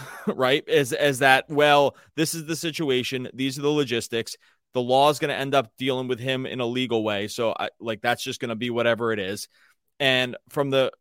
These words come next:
from the business of basketball, if a team is looking to help you improve your team by getting off their problem,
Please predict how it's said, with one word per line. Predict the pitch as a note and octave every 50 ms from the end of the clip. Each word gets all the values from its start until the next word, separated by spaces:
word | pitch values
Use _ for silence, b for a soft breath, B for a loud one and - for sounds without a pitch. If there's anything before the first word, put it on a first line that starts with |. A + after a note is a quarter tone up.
| _ _ -
from | - C#3 C3 C3
the | B2 B2 A2+
business | G#2+ D#3 E3+ E3 D3+ E3 C#3 -
of | C3 A#2+
basketball, | A2 D3 E3 F3+ G3 - - - A2 - G2+ F#2+ G2 G2 G#2+ B2+ - _ _ _ _ _ _ _ _ _ _ -
if | - C3+ -
a | B2+
team | - - D3 D3+ D3 D3 C#3+ C#3+
is | C#3 B2 A2+
looking | B2+ C#3 C#3+ - C#3+ C3+ C3 B2+
to | - - C3+ C3 B2
help | A#2 C3+ C3+ C3+ -
you | C3+ C3+ B2+
improve | A#2+ A#2 - C3 C#3 C3 A#2+ A2+
your | B2 C#3+ D#3
team | D#3 - C3+ A#2 A2+ A2+ A#2+ A#2+
by | A2+ A2 A2
getting | A2 B2 A2+ A#2 A2+
off | A2+ A#2 A2+ -
their | - A#2+ A#2 A2+
problem, | - - A#2+ C3 D#3+ E3+ - - G3+ G2+ A#2+ B2+